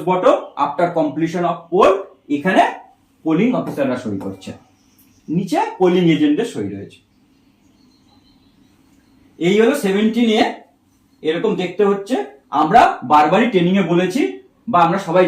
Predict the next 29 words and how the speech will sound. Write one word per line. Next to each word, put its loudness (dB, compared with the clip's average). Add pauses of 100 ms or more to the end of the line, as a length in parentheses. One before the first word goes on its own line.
জানি 0 (280)
যে -2 (100)
উপরে -2
নাকি 2 (100)
লেখা -2
থাকবে 2 (400)
যে 0 (800)
সিইউর 0 (100)
টোটাল 0
বটম 0
চেপেছি 0 (140)
এবং -2
সেখানে -4 (160)
জিরো 2
আমরা 2
দেখতে -4
পেয়েছি, -2 (100)
এটা 0
হাতে -6
লিখে 2 (480)
তার 2 (280)
নিচে 0 (440)
ফার্স্ট -6 (140)
পোলিং -4
অফিসার -2 (100)
এবং 0
প্রিসাইডিং -2 (280)
সই 0
করছেন। -8